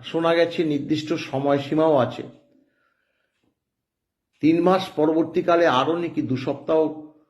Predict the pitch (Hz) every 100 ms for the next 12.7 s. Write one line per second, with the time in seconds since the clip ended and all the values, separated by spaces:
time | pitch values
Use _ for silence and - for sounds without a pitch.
0 | _ _ _ - - 143 143 131 123 123
1 | 127 123 117 101 117 131 131 127 - 160
2 | - - _ _ _ - 160 139 - 135
3 | 117 82 - - 143 170 165 143 123 120
4 | 120 101 123 131 139 131 120 110 120 127
5 | 123 110 - - _ _ _ _ _ _
6 | _ _ - 143 190 180 190 208 214 208
7 | 220 247 - _ _ _ _ _ _ _
8 | _ _ _ _ _ _ - 151 180 170
9 | 156 165 175 185 156 - 196 113 - -
10 | _ _ _ _ - 143 185 165 131 92
11 | - - _ _ _ _ _ _ _ -
12 | 156 - 170 151 143 175